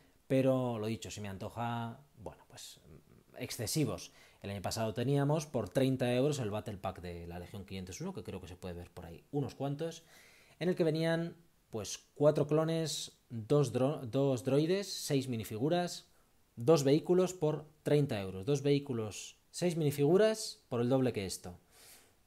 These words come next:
No lo sé, a mí me parece un set muy caro. Así que, aunque me parece un set bastante, bueno, práctico, está, la prisión está chula, las minifiguras están chulas, el trono tiene algunos fallos,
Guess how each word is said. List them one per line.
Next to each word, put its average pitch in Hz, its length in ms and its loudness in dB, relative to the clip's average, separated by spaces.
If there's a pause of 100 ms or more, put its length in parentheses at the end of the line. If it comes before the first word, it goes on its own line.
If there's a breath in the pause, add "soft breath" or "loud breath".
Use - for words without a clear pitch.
(160)
No 135 220 2
lo 135 140 6
sé, - 240 -4
a 113 100 -4
mí 143 220 2
me 131 180 -2
parece 123 640 -2
un 143 160 -2
set 123 340 -4 (160)
muy 175 260 6
caro. 101 380 -2
Así 151 240 -2
que, 123 300 0
aunque 131 180 -2
me 123 120 -2
parece 147 180 -2
un 180 80 -2
set 170 180 -4
bastante, 143 680 -2 (100)
bueno, 151 240 4
práctico, 151 480 0
está, 101 400 -4
la 92 200 -6
prisión 110 220 -10
está 98 180 -12
chula, 185 240 4
las 135 140 -2
minifiguras 123 400 -4
están 104 220 -8
chulas, 160 320 -2
el 107 100 -6
trono 120 300 -4 (180)
tiene 123 200 -6
algunos 117 560 -8
fallos, 131 360 -2